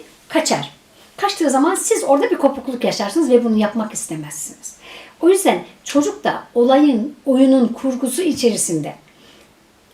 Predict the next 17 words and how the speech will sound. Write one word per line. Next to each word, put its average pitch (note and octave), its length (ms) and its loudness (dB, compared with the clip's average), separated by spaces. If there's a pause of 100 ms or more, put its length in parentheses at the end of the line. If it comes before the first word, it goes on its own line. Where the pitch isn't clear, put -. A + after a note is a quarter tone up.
(220)
kendisinin C4+ 800 4 (1500)
dahil G#3 360 4
olduğu C4 340 6
bir G3 220 0
kurgu, F3+ 340 -2
üstelik C#4+ 400 2
kendisi C4 360 2
yönetmen, G#3 720 2 (500)
üstelik C#4 340 0
kendisi C4 360 0
başrol B3 520 2
oyuncusu, F#3+ 500 -2 (200)
tam G4 280 4
da D4+ 40 2
olayın C#4+ 400 6
içinde G#3+ 520 -2 (300)
böyle D#4+ 580 2